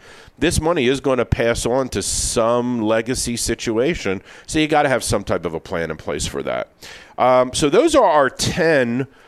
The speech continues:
checkpoints. Um, to help a little bit further, I call it a retirement readiness checklist. I'm just gonna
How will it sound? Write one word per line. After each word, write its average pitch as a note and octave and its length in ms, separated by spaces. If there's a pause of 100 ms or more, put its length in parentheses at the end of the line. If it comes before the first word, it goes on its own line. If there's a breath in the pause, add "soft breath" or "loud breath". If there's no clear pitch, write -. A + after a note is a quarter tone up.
(240 soft breath)
checkpoints. - 1040 (460 loud breath)
Um, A#2 500 (340)
to D#3 160
help G3 360
a G3+ 40
little E3 340
bit B2 260
further, F3+ 720
I A#2+ 100
call C3 340
it A#2 140
a A#2 80
retirement A#2+ 880
readiness A2+ 800
checklist. E2+ 680 (300 loud breath)
I'm G3 180
just A#3 160
gonna D3 260